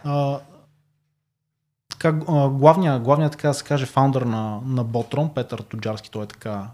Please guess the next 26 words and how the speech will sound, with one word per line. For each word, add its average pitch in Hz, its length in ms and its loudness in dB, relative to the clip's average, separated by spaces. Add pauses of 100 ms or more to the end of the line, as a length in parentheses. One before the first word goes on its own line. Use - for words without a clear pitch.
а, 117 260 -6
големия 127 440 0
мозък, 127 400 2
нали, 113 120 -4
който 117 320 -4
е 113 80 -2
родил, 113 340 -4 (500)
а, 110 340 -6 (500)
първоначалните 120 680 0
идеи 120 280 0
за 113 100 -2
продуктите. 120 640 -6 (540)
А, 139 380 0 (240)
той 156 180 4
няколко 156 260 2
години 151 300 2
е 143 80 4
работил 139 500 0
в - 60 -16
компания 135 500 0
конкурент 131 640 0
на 101 540 -2
Atlassian, 117 600 -4
Serena 117 420 -4
Software, - 480 -6
която 127 420 -4